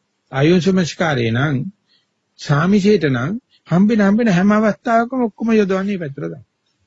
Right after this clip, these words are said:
ඉතින් එහෙම කෙනෙකුට කල්යාණ මිත්‍රගේ ඇසුරන ලැබුණොත්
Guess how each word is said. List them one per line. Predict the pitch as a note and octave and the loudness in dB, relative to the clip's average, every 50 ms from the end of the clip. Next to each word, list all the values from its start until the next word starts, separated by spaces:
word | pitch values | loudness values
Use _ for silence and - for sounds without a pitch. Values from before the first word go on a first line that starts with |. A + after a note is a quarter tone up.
| _ _ _ _ _ _ _ _ _ _ _ _ _ _ _ _ _ _ _ _ _ _ _ | _ _ _ _ _ _ _ _ _ _ _ _ _ _ _ _ _ _ _ _ _ _ _
ඉතින් | - - - G#3 | -12 -4 0 0
එහෙම | F3 D#3+ F3 F#3+ | 2 2 0 -2
කෙනෙකුට | F#3+ - E3+ E3+ F3 F3+ F#3 F3+ | -6 -6 -8 -8 -6 -6 -6 -4
කල්යාණ | - C#3+ D3+ D#3+ E3 D#3+ E3 F3 | -4 -4 -4 -2 -4 -4 -6 -8
මිත්‍රගේ | E3 E3 D3+ - E3+ D#3 E3+ D#3+ | -12 -16 -12 -12 -10 -8 -4 -4
ඇසුරන | C3+ A#2 - D3+ D#3 E3+ F3+ F3+ | -4 -4 -6 -6 -6 -6 -4 -4
ලැබුණොත් | E3 B2 F#2+ F#2+ F2+ G2+ A#2+ - | -4 -6 -8 -10 -12 -12 -14 -14